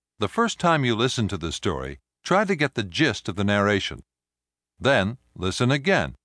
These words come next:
or as many times as necessary for specific information.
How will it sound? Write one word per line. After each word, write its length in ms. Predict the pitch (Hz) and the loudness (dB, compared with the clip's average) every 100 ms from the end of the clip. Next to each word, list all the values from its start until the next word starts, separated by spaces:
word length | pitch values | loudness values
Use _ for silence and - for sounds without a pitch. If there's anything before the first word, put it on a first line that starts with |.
| _ 127 | _ 2
or 160 | 131 | 2
as 120 | 131 | 2
many 280 | 143 175 202 | 0 0 0
times 360 | - 139 127 - | 0 0 2 0
as 120 | 135 | -2
necessary 760 | 170 190 - 95 - 69 67 82 | 0 -2 -2 -8 -6 -6 -6 -10
for 160 | - 92 | -4 -4
specific 640 | - 110 - 170 151 107 | -2 -2 0 0 0 -2
information. 680 | 92 90 101 98 90 - 62 | -2 -2 0 0 0 -6 -12